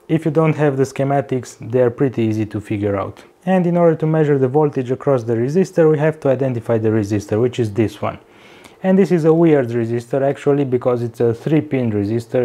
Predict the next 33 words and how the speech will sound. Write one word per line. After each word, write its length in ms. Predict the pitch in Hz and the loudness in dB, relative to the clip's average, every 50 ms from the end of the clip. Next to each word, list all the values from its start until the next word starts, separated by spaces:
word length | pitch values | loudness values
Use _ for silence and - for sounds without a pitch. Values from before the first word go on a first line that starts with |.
| 117 | 0
it's 140 | 110 107 - | -2 -4 -4
like 260 | 117 113 113 113 - | -2 -2 -2 -4 -4
a 100 | 113 113 | -6 -6
center 560 | 107 - - - 151 147 147 135 - 135 127 | -6 -6 -4 -2 -2 0 0 -2 -2 -2 -2
tapped 440 | 113 - - 135 123 117 117 - - | -2 -2 0 0 0 0 0 -4 -10
resistor 520 | 113 110 107 104 107 107 - - 117 107 107 | -8 -6 -4 -4 -4 -6 -6 -4 -4 -2 -2
or 120 | 107 101 98 - - - | -2 -4 -6 -10 -8 -4
whatever 480 | 120 113 110 - 123 123 110 110 110 | -2 -2 -2 0 0 0 0 0 -2
you 100 | 104 104 | 0 0
want 220 | 107 110 107 104 101 | 0 -2 -2 -4 -4
to 60 | 110 | -8
call 260 | 101 - - 147 151 | -8 -2 0 2 4
it. 220 | 147 147 143 - - _ _ - - - - _ - - _ _ _ _ | 4 2 2 0 -8 _ _ -20 -20 -20 -20 _ -20 -20 _ _ _ _
So 640 | - - - - 151 143 139 143 143 139 135 139 - _ _ _ _ _ _ _ | -20 -12 -4 0 2 2 4 4 2 0 -2 -4 -8 _ _ _ _ _ _ _
we 140 | 127 139 147 | -2 0 2
are 100 | 147 143 | 2 2
just 300 | 131 123 156 156 147 - | 2 2 2 2 2 0
measuring 600 | 143 143 147 147 139 127 131 123 127 127 123 117 104 | 0 2 2 2 2 2 0 0 0 -2 -2 -4 -6
half 360 | - - - 117 110 - - | -6 -4 -2 -2 -2 -2 -4
of 160 | 107 98 110 | -8 -6 -6
it 160 | 107 98 98 | -6 -6 -6
between 380 | 101 101 - 120 117 110 110 113 | -6 -6 -4 -4 -4 -4 -4 -4
two 200 | - 127 120 117 | -2 0 2 2
of 140 | 107 101 110 | 2 0 0
its 180 | 107 101 - | -4 -6 -4
terminals. 600 | - 113 107 101 101 98 95 95 98 107 - - - _ _ _ _ _ _ - - _ _ - | -2 -2 -2 -2 -2 -4 -6 -8 -8 -10 -12 -16 -20 _ _ _ _ _ _ -20 -20 _ _ -6
That's 240 | 127 131 127 - - | -4 -2 -2 -2 -2
why 140 | 131 120 117 | 0 0 2
we 100 | 117 117 | 0 0
have 200 | 123 135 123 117 | 0 -2 -2 -2
one 280 | 117 127 131 127 123 110 | 0 0 0 0 -2 -2
probe 280 | - 123 117 110 104 | 0 0 0 0 0
here 560 | 110 113 151 175 165 165 160 160 156 151 156 | -4 -4 0 2 2 4 4 2 0 -2 -4